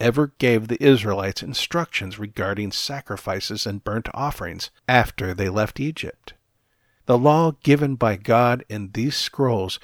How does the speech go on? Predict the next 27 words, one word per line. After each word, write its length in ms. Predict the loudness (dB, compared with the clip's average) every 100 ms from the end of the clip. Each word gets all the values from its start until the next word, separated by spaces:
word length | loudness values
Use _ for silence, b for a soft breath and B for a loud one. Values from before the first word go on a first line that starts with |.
| B
is 160 | -2 -2
so 500 | -2 -2 0 0 0
much 420 | 0 -2 -2 -6
more 260 | -2 0
simplistic, 960 | 0 -4 -6 -6 -6 -4 -6 -8 -16 -20 _
and 140 | 0 2
it 120 | 2
speaks 560 | -2 2 0 2 -2
to 100 | 0
the 120 | 0 2
matters 500 | 2 2 0 -2 -6
of 120 | -10
the 100 | -10
heart 640 | -8 -6 -4 -6 -10 -18 _ _
in 200 | -2 0
loving 320 | 0 -2 -4 -4
God 560 | 0 2 2 -4 -10 _ -2
and 140 | 0
loving 280 | 0 -4 -4
our 120 | -6
neighbor. 500 | -4 -2 -2 -6 -12 -18 _ _ _ _ _ _ 2
Once 300 | 4 4 2
again, 460 | -2 0 2 0 -6
we 60 | -4
see 280 | -4 -2 -4
compelling 640 | -4 -4 -2 0 -2 -2 0
evidence 600 | 2 2 0 -6 -10 -12